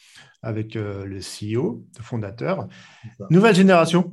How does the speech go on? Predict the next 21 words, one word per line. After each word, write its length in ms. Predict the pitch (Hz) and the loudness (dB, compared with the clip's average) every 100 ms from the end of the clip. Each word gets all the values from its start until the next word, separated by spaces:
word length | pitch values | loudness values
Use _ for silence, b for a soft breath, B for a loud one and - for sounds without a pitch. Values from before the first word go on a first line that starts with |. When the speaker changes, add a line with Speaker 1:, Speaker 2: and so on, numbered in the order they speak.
| - | -6
Speaker 1:
pour 100 | 143 | -2
quelle 160 | 247 214 | 0 2
raison 240 | 156 156 | 2 0
tout 140 | 160 | -4
compte 160 | 135 120 | -8 -8
fait ? 80 | 139 | -10
Parce 120 | - | -8
que 80 | 127 | -6
moi, 140 | 127 | -4
je 80 | 123 | -2
regardais 240 | 123 123 | 0 0
sur 180 | 123 127 | 0 -2
Google, 300 | 117 139 180 | -2 0 0
parce 140 | 131 - | -2 -6
que 100 | 123 | -6
oui, 220 | 135 135 | -6 -4
agence 280 | 147 160 156 | -2 0 -2
de 60 | |
référencement, 920 | 131 135 143 127 131 131 147 139 117 110 | -2 -4 -4 -6 -6 -8 -6 -6 -6 -6
euh, 100 | 110 107 107 b b b - | -8 -12 -18 b b b -14
donc, 180 | 117 | -14